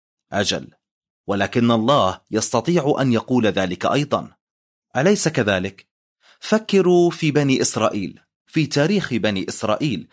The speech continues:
في سجل المحبة الصبورة التي مارسها الله مع شعب متمرد وعاص وخاطئ وغير وفي. وقد تقول: "أجل، أجل"،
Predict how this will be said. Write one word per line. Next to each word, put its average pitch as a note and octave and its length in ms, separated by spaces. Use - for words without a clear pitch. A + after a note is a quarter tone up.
في E3+ 200
سجل G3 400
المحبة E3 520
الصبورة C3 680
التي D#3+ 380
مارسها D#3 640
الله C#3 500
مع F#2+ 260
شعب D#3 360
متمرد D3 960
وعاص A2 500
وخاطئ G#2+ 720
وغير A2 480
وفي. F2+ 460
وقد F3+ 300
تقول: D3+ 600
"أجل، - 280
أجل"، - 400